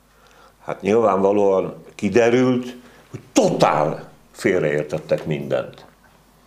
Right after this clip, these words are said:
Tehát semmi nem volt igaz. Miközben az ember azt gondolná, hogy ott élnek az ukránokkal testvéri viszonyban, és, ö, ö, feltételezték ugye azt, hogy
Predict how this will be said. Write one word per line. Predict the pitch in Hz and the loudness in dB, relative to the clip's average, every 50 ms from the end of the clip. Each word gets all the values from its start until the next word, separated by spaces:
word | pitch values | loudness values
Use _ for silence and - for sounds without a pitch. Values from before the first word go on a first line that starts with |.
| _ _ _ | _ _ _
Tehát | - 95 - | -2 -2 0
semmi | - - - 247 262 233 196 165 139 | 0 0 0 2 2 2 2 2 2
nem | 123 104 90 90 | 2 0 0 0
volt | 87 82 76 76 - | 0 -2 -2 -2 -4
igaz. | 82 - - - - - - - _ _ _ _ _ - - - - - - - - - - - - - - - - - - _ _ _ _ | -8 -8 -8 -10 -12 -14 -18 -20 _ _ _ _ _ -20 -20 -20 -20 -20 -20 -20 -20 -20 -20 -20 -20 -20 -20 -20 -20 -20 -20 _ _ _ _
Miközben | - 110 151 165 151 208 175 135 131 127 | -2 0 0 2 2 2 2 2 2 0
az | 120 117 | 2 2
ember | 139 160 151 - 123 | 2 0 2 2 2
azt | 139 156 131 | 2 0 0
gondolná, | - 104 101 101 101 101 104 113 123 110 | 0 0 0 2 2 2 2 2 0 2
hogy | 113 120 120 | 0 0 0
ott | 135 - - 104 | 0 0 0 0
élnek | 101 95 95 90 - | 2 2 2 0 0
az | 95 90 | 0 0
ukránokkal | 107 104 - - 98 85 85 85 85 82 - - 92 90 90 92 90 82 - - - - - - - - - - - - _ | 0 0 0 2 2 2 2 0 -2 -4 -2 -2 0 0 2 0 0 -2 -2 -6 -12 -18 -20 -20 -20 -20 -20 -20 -20 -8 _
testvéri | - 143 127 113 - - - 107 101 92 85 87 | 0 2 2 2 0 -2 0 0 0 0 0 0
viszonyban, | 85 98 98 - - 143 139 139 139 143 151 151 147 156 156 - - - - _ _ - - - - - - - - _ _ | -2 -2 -2 -2 -2 -2 -2 -2 -2 -2 -2 -2 -2 -4 -6 -12 -16 -20 -20 _ _ -20 -20 -20 -20 -20 -20 -20 -20 _ _
és, | - 104 110 110 107 107 - - - | -4 -2 0 0 0 -2 -2 -2 0
ö, | 113 107 107 107 107 104 - - - | 2 2 2 2 2 0 -2 -2 -2
ö, | 107 104 104 104 107 | 0 2 2 0 0
feltételezték | - - 139 135 131 120 101 92 95 82 82 82 82 80 82 90 85 - - - 85 82 - | -2 0 0 2 2 2 0 0 -2 -2 -2 -2 -2 0 0 -2 -2 -4 -4 -4 -4 -4 -6
ugye | 87 82 82 | -6 -4 -2
azt, | 82 78 76 73 - - | -2 -2 -2 -4 -6 -10
hogy | - - - - | -12 -12 -12 -14